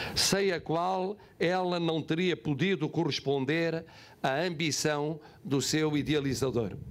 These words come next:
É certo que a conheço há mais décadas do que a nossa democracia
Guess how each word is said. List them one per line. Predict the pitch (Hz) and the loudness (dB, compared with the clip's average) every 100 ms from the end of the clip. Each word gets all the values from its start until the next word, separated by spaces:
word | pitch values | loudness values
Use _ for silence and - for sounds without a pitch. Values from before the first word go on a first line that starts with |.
| - - - - - - - - - - | -14 -14 -12 -10 -6 -4 -2 0 0 2
É | 175 160 | 0 0
certo | 180 185 202 196 196 190 - - - - - | 0 0 -2 -2 -2 -2 -6 -18 -20 -20 0
que | 175 | 0
a | 160 | 2
conheço | 165 156 180 196 - 151 | 2 2 2 0 0 -2
há | 147 | 0
mais | 165 156 131 | -2 -2 -2
décadas | 175 202 185 175 190 175 - - - | -2 -2 -2 0 0 -2 -8 -16 -4
do | - | -2
que | 156 165 | 0 2
a | |
nossa | 151 175 165 175 156 | 2 0 -2 -4 0
democracia | 165 151 160 127 - 175 180 170 170 | 0 2 0 0 0 0 2 0 -2